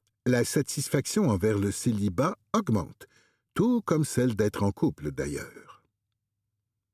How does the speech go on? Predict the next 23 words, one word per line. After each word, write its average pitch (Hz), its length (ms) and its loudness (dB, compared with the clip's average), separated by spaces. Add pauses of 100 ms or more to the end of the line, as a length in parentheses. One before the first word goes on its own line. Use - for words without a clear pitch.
(560)
À 156 100 2
partir 175 460 0
du 95 200 0
mi-temps 104 320 2
de 95 120 -2
leur 87 160 0
vie, 135 300 -6 (580)
les 151 200 2
gens 156 260 2
sont 104 220 2
juste 113 300 0
plus 139 320 2
heureux 113 220 2
de 87 80 -6
leur 80 160 0
vie, - 220 -10 (260)
peu 220 240 2
importe - 440 0
leur 90 220 2
situation, 113 840 0 (340)
dit 90 240 0
Geoff 120 400 0
MacDonald. 82 640 -4